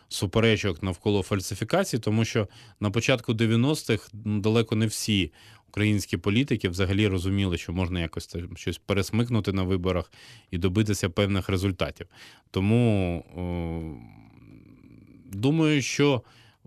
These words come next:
великих проблем з явкою не було. Ну і зараз в законі виборчому нема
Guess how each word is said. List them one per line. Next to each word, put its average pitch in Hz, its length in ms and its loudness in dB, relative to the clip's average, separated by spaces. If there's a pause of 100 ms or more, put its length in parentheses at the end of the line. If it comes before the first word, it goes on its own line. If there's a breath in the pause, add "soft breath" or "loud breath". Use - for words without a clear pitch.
(220)
великих 127 500 2
проблем 131 460 2
з 107 60 -4
явкою 131 380 4
не 127 100 2
було. 170 260 2
Ну 170 160 2
і 156 60 4
зараз 147 440 2
в 101 60 -6
законі 127 480 2
виборчому 123 560 2
нема 139 400 2